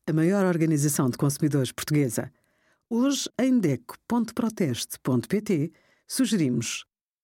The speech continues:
a análise aos carros elétricos topo de gama B M W i sete, Mercedes-Benz E Q S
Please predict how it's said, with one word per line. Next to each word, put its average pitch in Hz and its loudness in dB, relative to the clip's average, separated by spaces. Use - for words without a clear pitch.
a 139 2
análise 156 2
aos 139 0
carros 143 0
elétricos 143 0
topo 214 -4
de - -4
gama 139 2
B 143 2
M 240 2
W 135 2
i 175 2
sete, 147 0
Mercedes-Benz 151 0
E 196 -2
Q 180 -2
S 151 0